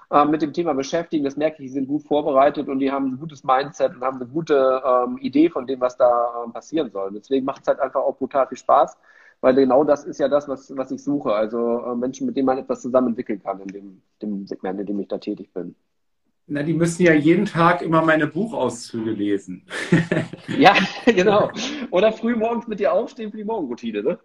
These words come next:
Speaker 2: Oder das, ja. <laughs> Schon einige, äh, machen das. Wir sind jetzt, glaub ich, fast, äh, hundertvierzig Leute. Ähm, da
Speaker 1: Ja.
Speaker 2: ist eine sehr coole Energie, die kriege ich da auch noch hin.
Speaker 1: Ja, auf jeden Fall. Definitiv.
Speaker 2: <laughs>
Speaker 1: Okay.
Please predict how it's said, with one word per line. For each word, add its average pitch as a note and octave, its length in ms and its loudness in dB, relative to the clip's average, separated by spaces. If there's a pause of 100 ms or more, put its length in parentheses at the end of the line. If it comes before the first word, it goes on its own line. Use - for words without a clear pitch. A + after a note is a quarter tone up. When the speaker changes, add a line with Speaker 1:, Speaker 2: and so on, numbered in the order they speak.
(680)
Speaker 2:
Oder D#3 280 6
das, F#3+ 300 2
ja. A#2+ 200 6
<laughs> - 160 4
Schon E3+ 200 0
einige, F3+ 680 0
äh, E3 200 0
machen D#3+ 340 -2
das. B2+ 300 -2
Wir B2 80 -6
sind B2+ 160 -6
jetzt, C#3 200 -4
glaub B2 240 -4
ich, - 140 -18
fast, C3+ 380 -8
äh, - 20 -2
hundertvierzig C3 1120 0
Leute. D#3+ 600 2 (340)
Ähm, B2 360 0
da C#3+ 120 2
Speaker 1:
Ja. B2+ 40 2
Speaker 2:
ist C3 180 -2
eine C3+ 120 -2
sehr C#3 180 2
coole D3+ 260 0
Energie, C3+ 500 -4
die C#3 180 -4
kriege C3 220 -4
ich B2+ 80 -12
da C3 140 4
auch A#2+ 140 4
noch G#2+ 200 -2
hin. F#2 220 -6 (640)
Speaker 1:
Ja, D#3 280 2
auf D#3+ 120 -2
jeden E3+ 180 -2
Fall. A#2+ 320 2 (420)
Definitiv. D3+ 640 0
Speaker 2:
<laughs> - 60 -20 (960)
Speaker 1:
Okay. D#3+ 480 0